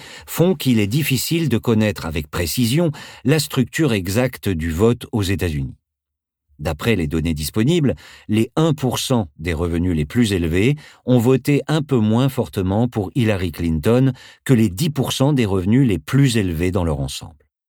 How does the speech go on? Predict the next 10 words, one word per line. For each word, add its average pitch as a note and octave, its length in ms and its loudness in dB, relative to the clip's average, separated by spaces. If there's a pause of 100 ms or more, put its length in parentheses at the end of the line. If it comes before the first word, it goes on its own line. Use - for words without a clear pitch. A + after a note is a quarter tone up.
(680)
Mais A#2+ 180 4
les C#3 140 4
tailles D3 320 2
d'échantillons F#2+ 720 -2
et C#2+ 40 0
les C#2+ 120 -4
questionnaires F2+ 560 -2
utilisés E2 460 -2
sont D2 220 -4
tels A2+ 440 2